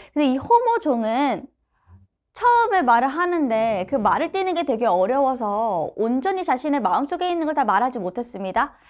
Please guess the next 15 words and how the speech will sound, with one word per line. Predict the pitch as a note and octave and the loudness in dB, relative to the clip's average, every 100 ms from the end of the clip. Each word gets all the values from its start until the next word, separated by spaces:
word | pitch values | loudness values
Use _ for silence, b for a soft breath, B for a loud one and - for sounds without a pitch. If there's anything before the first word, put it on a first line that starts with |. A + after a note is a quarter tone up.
| b | b
근데 | - E4 | -4 0
얘네들은 | D#4 E4 E4 C#4+ | 2 2 2 2
어떻게 | G#3+ C#4+ D4+ | 2 0 0
생각을 | D4 C4 G#3 | 0 0 -2
했어요? | G3+ G3 A#3+ E4+ - B B - | -4 -2 2 0 -2 B B 2
아, | C#4+ D#4+ - | 4 4 2
그래도 | D#4+ G4 A4 D#4 D4+ E4+ E4 | 2 2 2 2 2 2 2
뭐 | A3 C#4+ | 2 2
할 | E4+ F4 | 2 0
수 | D4 | -4
있어? | C#4 C4 E4+ F4 F4 _ _ _ _ | -6 -4 0 0 -2 _ _ _ _
빈틈을 | D4 E4+ A#4 G#4+ F#4 | 0 0 0 -2 -2
채울 | F#4 B4+ C#5 | -2 0 0
수 | - - | 0 -2
있어. | C4+ A#3+ A#3+ C4 A3 A3 B3+ G#3+ D#3 | -2 -2 -4 0 0 2 0 0 -4